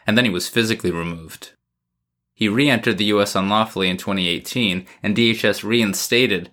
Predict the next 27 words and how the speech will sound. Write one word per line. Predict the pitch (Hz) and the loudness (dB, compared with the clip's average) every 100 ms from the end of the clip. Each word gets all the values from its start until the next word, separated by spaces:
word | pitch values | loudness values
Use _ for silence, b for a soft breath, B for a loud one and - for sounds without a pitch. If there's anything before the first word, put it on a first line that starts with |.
| _ | _
that | 95 95 | -2 0
final | 104 95 95 | 2 2 2
order | 92 92 92 | 0 0 0
of | 90 - | -2 -4
removal. | 87 107 113 - - _ _ _ _ _ _ _ _ _ _ _ _ | -4 -2 -4 -8 -16 _ _ _ _ _ _ _ _ _ _ _ _
Mister | 117 113 104 | -4 -2 0
Tomas | 117 107 95 113 | 0 2 0 2
Ramos, | 135 143 - | 2 2 0
however, | 95 95 90 | 2 2 0
expressed | - - 101 101 - | -4 -4 -2 -2 -4
a | |
fear | 95 98 90 | -4 0 -2
of | 90 | -4
returning | 92 107 95 92 | -4 -2 0 -2
to | 90 | -2
Guatemala, | 90 90 90 101 107 - - _ B B | -2 0 0 0 0 -4 -16 _ B B
and | 101 | -4
so | - 139 | 0 2
he | 147 | 4
was | 127 117 | 2 0
given | 120 107 104 | 0 0 0
a | |
purportedly | - - - 165 127 107 107 | -2 -6 0 2 2 2 2
non-adversarial, | 98 101 98 87 92 117 113 113 107 113 _ - | 4 4 2 0 -2 2 4 4 2 0 _ -4
reasonable | 110 101 107 95 92 | 0 0 0 0 0
fear | - 92 | 2 2
interview. | 87 85 85 80 | 0 -6 -8 -8